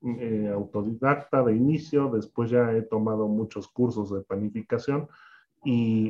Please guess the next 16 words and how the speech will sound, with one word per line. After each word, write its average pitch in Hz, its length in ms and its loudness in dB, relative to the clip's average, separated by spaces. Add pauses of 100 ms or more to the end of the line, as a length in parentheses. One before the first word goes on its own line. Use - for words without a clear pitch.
este, 101 720 -4
com-, 104 260 -2
pues 110 260 -2
es 123 140 -2
una 151 140 2
historia 139 420 0
como 107 280 2
muchos 135 420 4
de 123 100 4
los 107 140 0
pasteleros 110 640 0
de, 98 380 -4
de 107 180 -4
México 131 480 -4
que 110 100 -4
inician 120 580 2